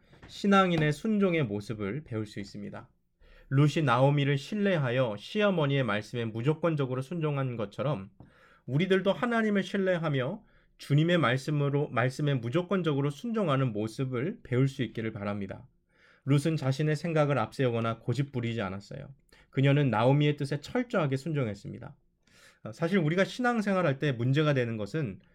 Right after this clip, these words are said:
바로 나 자신의 생각을 하나님의 생각보다 앞세우거나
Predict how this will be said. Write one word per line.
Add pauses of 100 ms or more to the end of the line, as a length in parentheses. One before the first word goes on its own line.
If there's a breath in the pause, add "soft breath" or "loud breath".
(160 soft breath)
바로
나
자신의
생각을 (180 soft breath)
하나님의
생각보다
앞세우거나